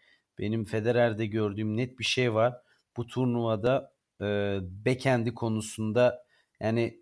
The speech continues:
U S Open'a kadar backhand'ini oturtmalı, yoksa o çok büyük sıkıntı açacak başına. Orada orası şu anda bence kritik bir nokta.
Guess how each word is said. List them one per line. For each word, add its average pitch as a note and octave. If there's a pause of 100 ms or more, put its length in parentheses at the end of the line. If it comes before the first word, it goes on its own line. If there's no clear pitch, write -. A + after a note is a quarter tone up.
(100)
U C#3
S D#3+
Open'a D3+
kadar C#3
backhand'ini C3+ (640)
oturtmalı, C3 (180)
yoksa A#2+
o B2+ (720)
çok C#3
büyük C#3+
sıkıntı C3
açacak A2
başına. B2 (640)
Orada C#3
orası D3 (200)
şu -
anda C#3 (320)
bence B2+ (920)
kritik -
bir A#2+
nokta. G#2